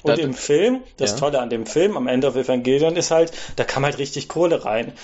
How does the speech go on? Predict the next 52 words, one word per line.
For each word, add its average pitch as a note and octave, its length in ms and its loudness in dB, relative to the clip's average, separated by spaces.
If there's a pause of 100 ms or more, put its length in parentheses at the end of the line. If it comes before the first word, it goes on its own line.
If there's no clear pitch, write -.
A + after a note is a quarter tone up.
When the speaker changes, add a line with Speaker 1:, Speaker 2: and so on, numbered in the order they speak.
Speaker 2:
Ja, - 80 0
Speaker 1:
Allein A#2+ 140 4
Speaker 2:
klar. C#3 80 6
Speaker 1:
die B2+ 80 0
Figurenverkäufe B2+ 960 -2
und A#2 160 -6
so. C#3 240 -2 (240)
Das - 100 -8
heißt, C#3 320 -2
Speaker 2:
Ja. - 40 -20 (160)
Speaker 1:
das C#3 600 -4
stimmt G#3 240 -2
schon. F#3 220 0
Der A#2 80 2
hatte C3 180 -2
genug C#3+ 320 0
Geld, D3+ 220 0
das D3 180 -2
zu D3 80 -4
machen, C#3 340 -4
was C3 200 -2
er A#2+ 140 -2
wollte. C#3 360 -2 (180)
Es - 200 -4
wurde D#3 180 0
halt C#3+ 140 0
so D3 80 0
verkauft, C#3+ 500 -4
als C3 220 -4
wäre C3+ 160 2
der C#3+ 160 0
Film D3+ 320 0
dann C#3 200 0
das C#3 240 0
echte C3+ 460 -2
Ende, C#3+ 380 0
was B2+ 240 -4
immer D3 340 -2
schon, C#3 400 -2 (200)
was D3+ 160 2
sich C3+ 60 0
Speaker 2:
Genau. A2 240 0
Speaker 1:
die G2+ 60 -2
Zuschauer C3+ 460 0
erhofft C3 460 -2
hatten. C#3 260 -2 (280)
Das C3+ 140 -2
Speaker 2:
Genau. - 100 -4
Speaker 1:
ist - 80 -4
nicht F#3 200 -4
der F3+ 80 2
Fall. A3+ 420 0